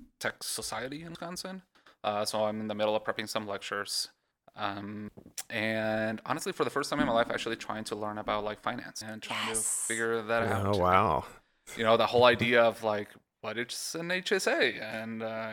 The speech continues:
Speaker 1: you
Speaker 2: But
Speaker 1: know,
Speaker 2: you were smart about this from the get-go, 'cause this is actually one of, Hector hadn't actually heard about the podta-,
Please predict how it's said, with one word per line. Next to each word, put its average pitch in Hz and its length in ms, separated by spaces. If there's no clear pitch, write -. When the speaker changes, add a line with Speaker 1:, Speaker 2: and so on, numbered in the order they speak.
Speaker 1:
you - 60
Speaker 2:
But 311 100
Speaker 1:
know, 302 60
Speaker 2:
you 440 120
were 554 160
smart 214 300
about 147 260
this 160 200
from 156 180
the 131 80
get-go, - 280
'cause 233 160
this 254 140
is 240 100
actually 170 300
one 170 180
of, 156 320
Hector 196 320
hadn't 160 240
actually - 280
heard - 100
about - 200
the - 60
podta-, - 420